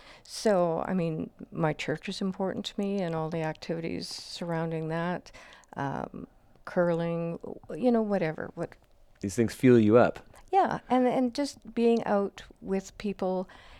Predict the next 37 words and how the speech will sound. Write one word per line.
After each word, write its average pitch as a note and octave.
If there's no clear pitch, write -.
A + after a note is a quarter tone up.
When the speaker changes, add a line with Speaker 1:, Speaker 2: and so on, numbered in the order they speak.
Speaker 1:
and G#3+
not A#3
always A3
with F3
teachers. -
It's, -
it's -
nice F#3+
to F#3
have F#3
friends F3
outside, F#3
uh, F3
what F3+
you F#3
do G3
f-, -
all G3
day G#3
Speaker 2:
For G#3+
a -
Speaker 1:
long. G#2+
Speaker 2:
living? C#3
<laughs> -
Speaker 1:
Uh, A#2
Speaker 2:
Yeah. A#3
Speaker 1:
because B3+
it, B3
that A#3
can B3+
be, G#3+
that C#4
can D4+
be C4+
problematic F3+
too. F#3
When F#3